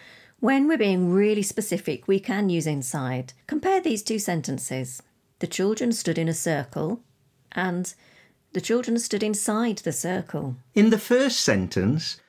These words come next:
Speaker 2: we imagine the children making a circle, holding hands. And in the second, there's a chalk circle on the floor and the children are standing inside it. Pretty much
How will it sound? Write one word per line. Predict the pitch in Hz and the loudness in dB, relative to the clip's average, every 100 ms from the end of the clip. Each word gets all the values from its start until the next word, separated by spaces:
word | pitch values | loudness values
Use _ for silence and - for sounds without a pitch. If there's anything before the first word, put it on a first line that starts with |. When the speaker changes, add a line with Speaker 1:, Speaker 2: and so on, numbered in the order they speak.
| _ - | _ 4
Speaker 2:
we | 143 | 6
imagine | 160 170 190 196 190 | 6 4 4 4 4
the | 190 | 4
children | - 131 131 147 151 160 | 2 4 4 4 4 6
making | 170 190 165 131 117 104 | 6 4 4 4 6 4
a | |
circle, | - 104 92 - 82 80 _ | 2 2 0 0 -6 -8 _
holding | - 185 180 180 175 | 0 4 6 6 4
hands. | - 185 120 95 104 - - _ _ - | 4 2 2 0 -6 -10 -12 _ _ 0
And | 170 | 4
in | 185 190 | 6 6
the | 190 | 4
second, | - 247 240 - 85 104 123 - - | 2 0 0 -2 -2 -2 -6 -12 -2
there's | 135 135 | 0 2
a | 135 | 0
chalk | - - 202 202 190 | 0 2 4 2 0
circle | - 180 180 190 | 2 2 2 2
on | 180 190 | 2 2
the | 190 | 2
floor | - 110 120 165 - _ - | 2 2 2 0 -6 _ 2
and | 170 | 4
the | 185 | 4
children | 190 214 202 180 95 127 - | 2 2 4 4 2 0 0
are | 160 | -2
standing | - 131 123 107 127 175 - _ | 0 0 0 2 2 2 -2 _
inside | 120 113 135 160 - 214 285 269 123 | 4 4 4 2 0 0 2 0 -2
it. | 101 - _ _ _ _ _ | -6 -14 _ _ _ _ _
Pretty | - 262 - 247 | -2 -2 2 4
much | 170 120 123 - | 6 4 0 -12